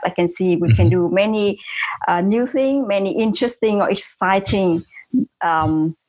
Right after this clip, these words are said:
Speaker 1: with I T world.
Speaker 2: Yeah. Now, now I noticed in, in, in some of the research and, and stuff that I've, I, I've done, I've, I've heard you make this statement before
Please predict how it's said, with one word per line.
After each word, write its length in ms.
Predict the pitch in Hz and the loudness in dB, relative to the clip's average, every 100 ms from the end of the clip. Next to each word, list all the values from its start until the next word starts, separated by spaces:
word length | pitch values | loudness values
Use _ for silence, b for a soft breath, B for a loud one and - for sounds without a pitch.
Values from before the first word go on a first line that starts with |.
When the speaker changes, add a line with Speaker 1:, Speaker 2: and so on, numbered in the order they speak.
| _ | _
Speaker 1:
with 240 | 202 202 - | -2 -2 -2
I 200 | 185 180 - - | -2 -2 -8 -8
T 160 | 190 | -2
world. 320 | 165 165 156 - _ _ _ _ _ _ _ _ _ _ _ _ _ _ _ - | 0 0 0 -4 _ _ _ _ _ _ _ _ _ _ _ _ _ _ _ 0
Speaker 2:
Yeah. 240 | 185 156 - - B B B - | 2 2 0 -8 B B B 0
Now, 280 | 165 175 - _ | 0 0 -6 _
now 200 | 180 165 151 | -2 0 2
I 80 | |
noticed 400 | 156 190 220 - | 2 2 0 2
in, 180 | 143 120 | 4 4
in, 320 | 120 117 107 | 4 4 4
in 140 | 101 113 | 4 2
some 180 | - 143 | 4 4
of 60 | |
the 80 | 127 | 4
research 560 | 113 120 131 104 - - | 4 4 4 2 0 2
and, 160 | 104 92 | 2 4
and 140 | 98 | 2
stuff 300 | - 104 95 | 2 2 2
that 100 | 98 | 4
I've, 300 | 90 80 - | 4 2 0
I, 160 | 95 90 | 0 2
I've 240 | 87 87 82 | 2 2 2
done, 260 | 139 147 | 2 4
I've, 220 | 101 85 - | 4 2 2
I've 140 | 104 | 0
heard 260 | - 135 143 | 2 0 2
you 60 | 131 | 2
make 200 | 113 104 | 4 2
this 140 | 98 - | 2 2
statement 460 | 104 104 104 90 | 2 2 2 2
before 720 | 92 80 - 92 85 80 78 | 2 0 2 4 4 4 4